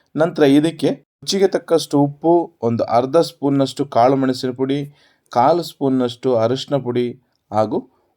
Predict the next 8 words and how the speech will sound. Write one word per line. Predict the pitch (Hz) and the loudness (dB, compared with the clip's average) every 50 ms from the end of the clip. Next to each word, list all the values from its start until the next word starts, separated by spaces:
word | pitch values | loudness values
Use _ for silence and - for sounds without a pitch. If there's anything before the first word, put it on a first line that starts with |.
| _ _ | _ _
ಒಂದು | 92 92 104 117 127 139 135 127 - | -4 -2 0 0 0 0 -4 -6 -4
ಕಪ್ | - 127 139 143 - _ _ _ _ _ _ - | -4 -4 -4 -4 -8 _ _ _ _ _ _ -6
ಮೊಸರು, | 104 110 113 - - 95 90 - - _ _ _ _ _ | -4 -4 -4 -4 -6 -6 -8 -8 -10 _ _ _ _ _
ಇವಿಷ್ಟನ್ನ | 127 143 156 170 165 165 - - 143 123 107 | 0 2 2 2 0 -2 -6 -6 -6 -4 -4
ಹಾಕಿ | 95 90 92 - - 175 226 - _ _ _ _ _ _ _ | -6 -8 -8 -8 -8 -8 -8 -10 _ _ _ _ _ _ _
ಚೆನ್ನಾಗಿ | - 135 135 147 165 180 165 165 | 2 2 4 6 4 4 4 2
ಮಿಕ್ಸ್ | 160 151 147 147 - - | 2 2 0 -2 -4 -2
ಮಾಡ್ಕೊಂಡು | 151 147 120 104 104 - 107 104 104 131 | 2 2 2 2 0 -2 -2 0 0 0